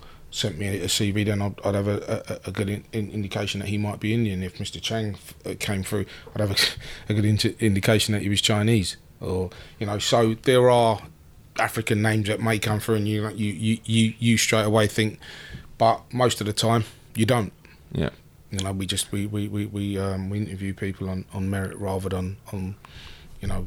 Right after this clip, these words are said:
Speaker 1: diversity.
Speaker 2: Yeah. So you mentioned that, you know, football is just kind of a reflection of society and the bigger issues that, you know, not just football is having, but all these other industries and
Speaker 1: Mm.
Speaker 2: businesses are the same. So is there anything that football or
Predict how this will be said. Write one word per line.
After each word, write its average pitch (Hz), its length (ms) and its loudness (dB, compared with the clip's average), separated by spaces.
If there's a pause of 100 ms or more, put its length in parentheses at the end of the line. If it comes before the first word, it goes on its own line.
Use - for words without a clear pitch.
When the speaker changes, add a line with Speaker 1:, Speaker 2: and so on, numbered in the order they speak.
(120)
Speaker 1:
diversity. 92 680 -6
Speaker 2:
Yeah. - 140 -8 (100)
So - 140 4
you 113 160 6
mentioned 92 460 4
that, 82 360 4
you 92 60 4
know, 85 100 6
football 87 460 4
is 80 120 2
just - 280 2
kind 90 160 2
of 82 100 0
a 87 160 2 (120)
reflection 82 640 0
of 80 100 2
society 80 640 2
and 78 320 0
the 80 100 2
bigger 82 360 4
issues 80 560 2
that, 73 260 0
you 80 80 0
know, 71 200 0
not 78 260 0
just - 180 -2
football 80 400 4
is 73 120 -2
having, 76 320 2
but 73 280 0
all 80 180 4
these 80 220 2
other 73 240 2
industries 76 680 0
and 71 260 0
Speaker 1:
Mm. - 40 -10
Speaker 2:
businesses 76 560 0
are 69 200 -2 (180)
the 78 100 -2
same. 82 400 2 (520)
So 101 380 6 (400)
is 101 200 6
there 120 180 6
anything 127 440 4
that 92 440 4
football 92 760 6
or 80 460 8